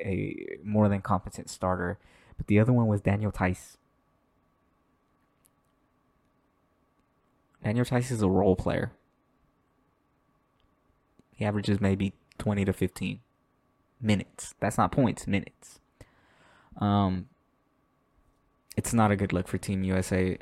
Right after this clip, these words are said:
I will give a shout out to Anthony Edwards. Um, he does care. Maybe not for the jersey, but every time he plays out there, he wants to win. So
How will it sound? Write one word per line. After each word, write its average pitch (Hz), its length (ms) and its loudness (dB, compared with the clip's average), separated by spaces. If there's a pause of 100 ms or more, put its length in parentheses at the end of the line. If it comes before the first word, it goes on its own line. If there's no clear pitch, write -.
I 101 80 2
will 110 160 6
give 107 180 2
a 104 60 0
shout 101 200 2
out 98 140 2
to - 140 -2 (100)
Anthony 101 460 0
Edwards. 101 720 0 (640)
Um, 98 440 0 (840)
he 104 240 4
does 98 280 2
care. - 460 -6
Maybe 104 280 0
not 107 200 2
for 107 120 2
the 107 100 4
jersey, 101 400 4
but - 260 -2
every 104 240 0
time 107 200 -2
he 110 80 -4
plays 104 280 2
out 101 140 0
there, 98 100 0
he 104 100 0
wants 101 280 0
to 101 60 0
win. 95 220 0 (600)
So 92 540 0